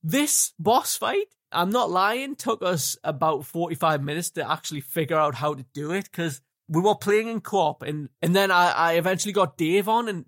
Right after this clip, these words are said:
to, to, like, try and help us out, but oh my goodness, this <laughs> boss. I can't overstate how frustrated we were getting with this, and the more frustrated we got, the more we were trying to rush it, and the more we were dying,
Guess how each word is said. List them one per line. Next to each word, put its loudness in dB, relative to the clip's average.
to, -8
to, -6
like, -2
try 2
and -2
help 0
us -2
out, 0
but -4
oh -2
my -2
goodness, -4
this -4
<laughs> -8
boss. -4
I 2
can't 2
overstate -2
how 2
frustrated 0
we 0
were 0
getting 2
with -4
this, -4
and -4
the -2
more 2
frustrated -4
we -6
got, 0
the -8
more 0
we -2
were -4
trying -2
to -6
rush -2
it, 2
and -8
the -6
more -2
we -8
were -8
dying, 0